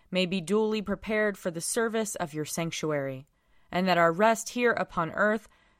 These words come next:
may be a preparation for the eternal rest promised to your people in heaven, through Jesus Christ our Lord.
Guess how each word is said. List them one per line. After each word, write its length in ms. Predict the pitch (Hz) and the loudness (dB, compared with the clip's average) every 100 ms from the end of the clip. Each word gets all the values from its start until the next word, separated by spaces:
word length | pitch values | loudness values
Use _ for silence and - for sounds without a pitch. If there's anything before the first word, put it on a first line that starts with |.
| _ | _
may 140 | 175 175 | -2 0
be 120 | 180 | 2
a 60 | |
preparation 800 | 165 208 208 180 202 214 233 208 | 2 0 0 2 2 0 -2 -4
for 160 | 202 190 | -4 -4
the 160 | 165 160 | 0 -2
eternal 460 | - 254 233 170 | -2 -2 0 0
rest 440 | 147 139 135 - - _ - | 0 -2 -2 -12 -18 _ 0
promised 420 | 196 190 185 - | 2 2 -2 -4
to 80 | 170 | -2
your 140 | 170 | -2
people 400 | - 175 165 151 | -2 -6 -2 0
in 100 | 151 | -2
heaven, 420 | 151 143 135 131 - _ _ - - | -4 -4 -6 -10 -16 _ _ -14 -2
through 140 | 185 | -2
Jesus 360 | 170 202 202 - | 0 0 -2 -2
Christ 340 | 190 180 - | 0 0 2
our 160 | 190 180 | 2 4
Lord. 440 | 165 139 123 | 4 2 0